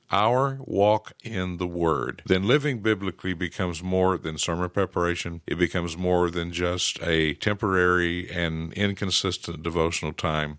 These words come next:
It becomes a passion, becomes a zeal, it becomes a commitment. As a matter of fact, the prayer we prayed at the mini-, at the pre-, press retreat, "We will not compromise or dilute the Word of God in the face of an opposing culture."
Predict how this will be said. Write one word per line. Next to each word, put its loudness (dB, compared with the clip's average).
It -6
becomes 0
a -2
passion, -6
becomes 0
a -2
zeal, -4
it -14
becomes -4
a 2
commitment. -2
As -8
a 2
matter 6
of 2
fact, 2
the 0
prayer 6
we 2
prayed 2
at -2
the 0
mini-, 0
at -2
the -4
pre-, 4
press 4
retreat, 0
"We 6
will 6
not 4
compromise 2
or 2
dilute 2
the -2
Word 4
of -4
God 2
in -4
the -4
face 0
of -6
an -4
opposing -2
culture." -4